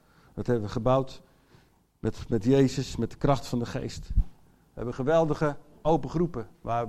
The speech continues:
waar geweldige warme plekken zijn. We zijn er voor elkaar. Dat is niet de insteek. Het is juist mooi dat we zo'n geweldige, mooie gemeenschap hebben.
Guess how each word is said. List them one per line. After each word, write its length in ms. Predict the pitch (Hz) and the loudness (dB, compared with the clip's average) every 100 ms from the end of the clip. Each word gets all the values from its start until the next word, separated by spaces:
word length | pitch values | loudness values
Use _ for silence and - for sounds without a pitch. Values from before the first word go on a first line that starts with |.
| 127 | -6
waar 400 | 127 123 123 123 - | -10 -2 0 -2 -6
geweldige 680 | - 131 160 185 156 143 | -8 -4 0 2 2 0
warme 280 | 143 135 135 | 0 0 -2
plekken 320 | - 139 135 | -2 -4 -4
zijn. 300 | 123 107 101 - _ _ _ - | -6 -6 -6 -12 _ _ _ -4
We 100 | 120 | 6
zijn 280 | 135 180 175 | 10 10 10
er 80 | |
voor 140 | 143 131 | 4 0
elkaar. 460 | 107 107 92 87 _ _ _ _ _ _ _ _ _ _ _ _ _ | -2 -6 -8 -12 _ _ _ _ _ _ _ _ _ _ _ _ _
Dat 140 | - 123 | -2 0
is 60 | |
niet 120 | 151 135 | 0 -2
de 60 | |
insteek. 600 | 123 139 - 98 87 - - - _ _ _ _ _ _ _ _ _ - | -2 -4 -4 -6 -8 -16 -20 -20 _ _ _ _ _ _ _ _ _ -10
Het 160 | - | -8
is 100 | 117 | -2
juist 240 | 135 131 123 | 2 2 4
mooi 280 | 156 185 143 | 6 6 4
dat 160 | 127 | 2
we 60 | 127 | -2
zo'n 160 | 135 | -6
geweldige, 500 | 131 135 160 147 127 | -4 -2 -2 -4 -4
mooie 480 | 139 143 135 127 123 - _ - | -4 -2 0 -2 -4 -10 _ -10
gemeenschap 680 | 143 135 160 165 - 135 | -4 0 0 -2 -4 -6
hebben. 340 | 127 131 131 | -4 -4 -6